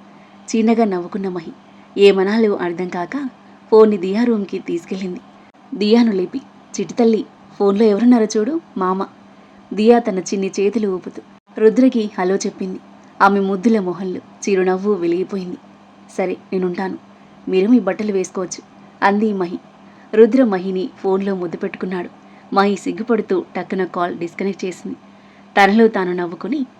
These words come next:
దియాని ఎత్తుకుని హాల్లోకి వెళ్ళింది. డిన్నర్ ప్రిపేర్ చేసి దియాకు తినిపించాక టెర్రస్ పైకి వాకింగ్కి తీసుకెళ్ళింది.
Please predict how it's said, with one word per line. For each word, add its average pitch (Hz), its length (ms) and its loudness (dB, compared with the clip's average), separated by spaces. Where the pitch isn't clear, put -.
దియాని 214 320 4
ఎత్తుకుని 180 480 -6
హాల్లోకి 185 320 -2
వెళ్ళింది. 180 320 -6
డిన్నర్ 220 320 4
ప్రిపేర్ 185 380 -6
చేసి 180 240 -6
దియాకు 190 300 0
తినిపించాక 180 600 -6
టెర్రస్ 226 360 4
పైకి 220 400 0
వాకింగ్కి 190 380 0
తీసుకెళ్ళింది. 180 580 -6